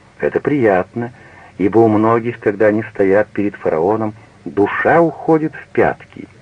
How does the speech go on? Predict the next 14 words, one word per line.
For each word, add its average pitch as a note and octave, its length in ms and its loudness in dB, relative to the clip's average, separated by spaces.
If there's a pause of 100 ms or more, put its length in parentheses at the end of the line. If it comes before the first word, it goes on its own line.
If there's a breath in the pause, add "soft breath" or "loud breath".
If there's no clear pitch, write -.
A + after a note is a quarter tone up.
(380)
их G2+ 200 -4
покидает A2 460 2
отвага, G#2 640 -2 (480 loud breath)
колени G#2 400 2
у G2+ 80 0
них G#2+ 280 -2
подгибаются, G2+ 920 -2 (420 loud breath)
и F2+ 80 0
они G2+ 240 4
уже A#2+ 240 0
не A#2+ 80 0
отличают A#2 600 0
жизни A#2+ 380 -4
от C#3 120 -2